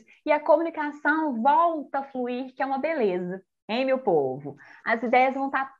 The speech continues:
pipocando na cabeça, a gente fica mais versátil, mais flexível, né? Bom, e por outro lado, toda essa energia de molecagem que tá nos ares,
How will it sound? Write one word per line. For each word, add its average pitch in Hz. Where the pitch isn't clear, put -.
pipocando 302
na 233
cabeça, 214
a 294
gente 285
fica 240
mais 190
versátil, 208
mais 240
flexível, 220
né? 254
Bom, 202
e 415
por 202
outro 170
lado, 226
toda 359
essa 254
energia 190
de 175
molecagem 180
que 170
tá 170
nos 147
ares, 175